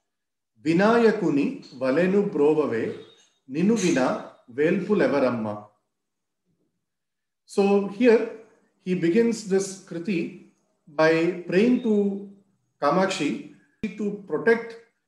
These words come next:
him, like, in a similar way as she protects her son Ganesha.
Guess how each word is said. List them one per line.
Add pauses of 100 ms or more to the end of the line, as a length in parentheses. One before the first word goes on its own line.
(640)
him,
like,
in
a
similar
way
as
she
protects (560)
her
son
Ganesha.